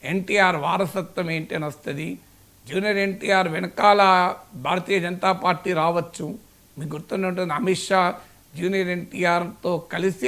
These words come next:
హైదరాబాద్లో ఎన్టీ రామారావు సినిమాల గురించి చర్చించారని చెప్పి వచ్చింది. మనకు తెలియదు ఎన్టీ రామారావు సినిమాల గురించి అమిత్ షా జూనియర్ ఎన్టీఆర్తో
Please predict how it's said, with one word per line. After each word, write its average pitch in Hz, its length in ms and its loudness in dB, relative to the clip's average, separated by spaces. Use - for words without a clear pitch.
హైదరాబాద్లో 180 680 2
ఎన్టీ 220 200 -4
రామారావు 180 440 -2
సినిమాల 208 400 0
గురించి 165 260 -6
చర్చించారని 175 600 -4
చెప్పి - 220 -18
వచ్చింది. - 360 -18
మనకు 175 220 2
తెలియదు 196 340 8
ఎన్టీ 190 160 2
రామారావు 202 420 6
సినిమాల 208 300 4
గురించి 180 340 0
అమిత్ 226 300 2
షా 233 100 6
జూనియర్ 196 260 2
ఎన్టీఆర్తో 190 360 2